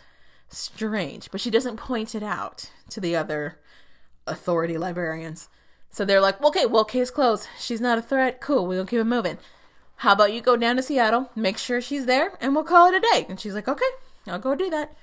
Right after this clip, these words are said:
Heads out to Seattle, checks in on where Alice is supposed to be working. She's supposed to become a barista after she settles down with this cat.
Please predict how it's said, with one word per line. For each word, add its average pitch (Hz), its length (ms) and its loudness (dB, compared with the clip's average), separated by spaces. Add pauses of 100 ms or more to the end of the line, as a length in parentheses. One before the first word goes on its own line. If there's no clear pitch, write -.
(300)
Heads 185 180 -2
out 214 140 4
to - 60 -6
Seattle, 277 560 2 (840)
checks - 340 -2
in 240 220 0
on 214 380 -2
where 196 180 0
Alice 196 280 0
is 185 60 -4
supposed 190 300 -2
to 180 60 -8
be 185 80 -6
working. 175 400 -6 (320)
She's - 160 -14
supposed 185 180 -6
to 180 60 -4
become 175 280 -6
a 160 60 -4
barista 151 520 -6 (840)
after 190 240 -6
she 175 140 -8
settles 165 240 -2
down 147 160 -4
with 151 80 -10
this - 120 -8
cat. 180 260 -10